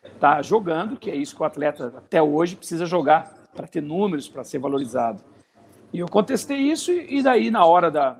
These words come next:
da apresentação com o grupo, o Mauro me chamou, eu falei: ó, é, peço desculpa, mas a falha foi minha, o único prejudicado foi eu. E ele deu, me citou de exemplo, que eu era um exemplo porque eu não tava acomodado, que eu queria jogar.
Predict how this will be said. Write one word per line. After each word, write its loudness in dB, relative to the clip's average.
da -8
apresentação -10
com -10
o -6
grupo, -2
o -8
Mauro 4
me -6
chamou, -10
eu -18
falei: -10
ó, -4
é, -10
peço 4
desculpa, 4
mas 6
a 0
falha -4
foi -6
minha, -8
o -8
único -10
prejudicado -6
foi -4
eu. -10
E 0
ele 2
deu, 6
me -2
citou 2
de -4
exemplo, -6
que -4
eu 2
era 0
um -2
exemplo -4
porque -10
eu -6
não -4
tava -4
acomodado, -2
que -14
eu -12
queria -6
jogar. -12